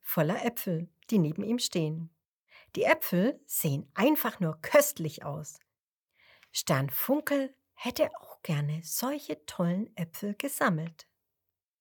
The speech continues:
„Wie schön für dich“, seufzt Sternfunkel. Da lacht Ratzfatz. „Ja, aber es ist doch auch schön für dich.“ Nun schaut Sternfunkel verwundert.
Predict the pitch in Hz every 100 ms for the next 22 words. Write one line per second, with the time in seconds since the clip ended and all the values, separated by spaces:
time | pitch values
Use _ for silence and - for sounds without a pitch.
0 | _ - - - - - 330 320 - 302
1 | 311 311 311 302 285 277 - - _ _
2 | - 269 254 254 - - 269 254 247 269
3 | 269 277 254 - _ _ _ _ _ _
4 | _ _ - - - 196 170 170 - -
5 | 165 170 - - 175 170 - - _ _
6 | _ _ 202 233 330 269 151 - - -
7 | 240 226 269 - - 269 - 294 277 285
8 | 285 359 359 - _ _ _ _ _ _
9 | _ _ _ - 185 185 160 208 240 _
10 | - - 330 311 - - - - 160 156
11 | - 143 185 - 269 339 339 196 147